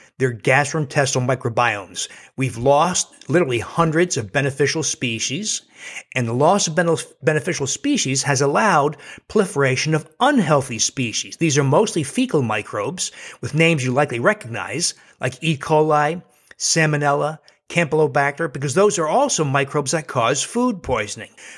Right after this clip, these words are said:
But fecal microbes, because they've lost the suppressive activity of beneficial microbes, fecal microbes proliferate. And in many people, by my estimation, one in two or half the country has developed small intestinal bacterial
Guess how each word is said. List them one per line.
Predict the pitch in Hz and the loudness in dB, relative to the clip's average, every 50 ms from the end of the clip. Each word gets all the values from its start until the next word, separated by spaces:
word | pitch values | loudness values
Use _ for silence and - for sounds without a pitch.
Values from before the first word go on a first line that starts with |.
| - _ | -8 _
But | 127 131 170 | -4 -4 -4
fecal | - - 202 202 - 254 233 | -2 -2 -2 0 0 0 0
microbes, | 190 165 156 147 - - 165 156 165 170 170 160 - - - _ _ - | 2 2 2 0 0 0 0 0 2 0 -2 -4 -8 -10 -10 _ _ -12
because | 123 - - 143 139 | -6 -2 0 0 2
they've | 143 135 117 120 | 2 0 0 2
lost | 135 147 160 175 185 180 - | 4 4 4 4 2 0 -2
the | 135 | -4
suppressive | - - - - - 190 226 226 - - 139 - | -4 -4 -6 -2 0 0 2 2 2 0 -2 -2
activity | - 131 123 - - - 165 143 131 127 127 - | -6 -6 -6 -6 -2 -2 -2 0 0 -2 -2 -2
of | 113 101 95 - | -4 -4 -2 0
beneficial | 160 147 127 - - 254 - - 131 | 0 0 0 0 -2 -2 -2 -2 -2
microbes, | 113 107 101 - - 131 190 - - - - _ - - - _ _ | -4 -4 -6 -6 -6 -6 -6 -6 -10 -12 -14 _ -20 -20 -20 _ _
fecal | - - 202 190 - 180 | -2 0 0 2 2 2
microbes | 170 165 160 160 - 160 160 - - - | 4 4 2 2 2 0 0 -2 -4 -12
proliferate. | _ - - 160 165 139 - - 120 95 - - _ _ _ - | _ -2 2 2 2 2 2 -2 -8 -8 -8 -12 _ _ _ -4
And | 143 143 135 | -2 0 0
in | 139 135 135 | 0 2 2
many | 156 180 208 208 | 2 2 2 2
people, | - - 214 202 196 208 180 | 0 0 0 0 2 0 0
by | 131 127 117 | 0 0 2
my | 123 139 160 190 214 | 2 4 4 4 2
estimation, | 185 - - 185 175 180 185 180 - 143 123 | 2 0 -2 -2 -2 0 -2 -2 -2 -4 -4
one | 107 113 139 170 | -2 0 2 2
in | 180 180 | 2 0
two | 180 - 160 151 151 156 160 - | 0 -2 -2 -2 0 -2 -2 -4
or | 139 | -4
half | - - 143 139 - | -2 0 0 0 -2
the | - 131 | -4 -6
country | - 196 180 143 - 147 151 - - _ - - - - - - - | -2 -2 -2 -2 -2 -4 -6 -6 -8 _ -18 -20 -20 -18 -18 -6 -2
has | 143 139 135 | 0 0 0
developed | - - 123 107 135 131 131 135 135 135 - - - | 0 -2 0 2 4 4 4 4 2 -2 -6 -12 -6
small | - - - - 135 123 123 123 127 135 147 185 - - - | -4 -2 -2 0 2 2 4 4 4 4 2 0 -4 -4 -4
intestinal | 165 175 - - 147 135 123 - - 113 107 127 160 175 160 - _ | -2 -2 0 2 2 2 2 0 -4 -4 -2 -4 -4 -4 -6 -10 _
bacterial | - 123 123 - - - - 135 123 117 117 117 139 175 196 - | -2 0 0 -2 -4 -4 -2 -2 0 0 0 0 -2 -2 -4 -8